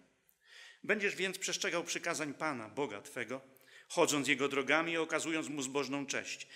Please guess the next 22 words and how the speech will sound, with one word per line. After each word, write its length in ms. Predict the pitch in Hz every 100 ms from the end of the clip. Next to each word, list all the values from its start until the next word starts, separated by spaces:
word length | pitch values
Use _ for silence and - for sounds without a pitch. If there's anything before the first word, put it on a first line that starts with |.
| - -
Gdyż 260 | 127 147 -
Pan, 400 | 180 170 180 160
Bóg 240 | 151 -
Twój, 360 | - - 196 180
wprowadza 560 | - 165 143 180 175
Cię 140 | 175 165
do 100 | 147
ziemi 240 | 165 160
pięknej, 640 | 165 175 131 - 120 110 - - - - - -
do 140 | 165
ziemi, 300 | 165 196 180
gdzie 180 | 147 170
bystre 380 | 190 - 180 143
rzeki 320 | 196 185 196
i 100 | 160
źródła 320 | 185 165 175
tryskają 480 | 180 165 190 175 151
w 40 |
dolinie 400 | 139 156 202 190
i 60 | 185
na 120 | 185
górze, 380 | 175 139 117